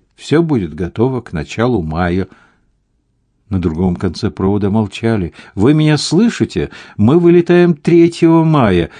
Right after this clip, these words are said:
из Франкфурта». Эскироль услышал короткие гудки.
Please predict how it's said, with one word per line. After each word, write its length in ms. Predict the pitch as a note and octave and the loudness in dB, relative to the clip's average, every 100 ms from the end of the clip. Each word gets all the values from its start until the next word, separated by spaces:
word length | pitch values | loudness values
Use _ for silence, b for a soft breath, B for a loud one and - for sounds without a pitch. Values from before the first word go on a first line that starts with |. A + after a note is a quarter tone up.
| B - | B -2
из 160 | C3 | -2
Франкфурта». 1080 | - - D#3 B2 F2+ - - D#2+ - F2 - b b b _ _ _ - | -2 -8 -2 0 -2 -6 -10 -10 -8 -8 -8 b b b _ _ _ -8
Эскироль 580 | F#2+ - - F2+ C3 A#2 | -8 -6 -4 0 0 0
услышал 540 | - - G2 - A2 | -6 -6 -6 -6 -8
короткие 680 | - F#2+ D#2+ D#2+ - - D#2 | -6 -6 -4 -6 -10 -10 -10
гудки. 640 | D2 - _ - D2 C2 | -10 -14 _ -10 -10 -10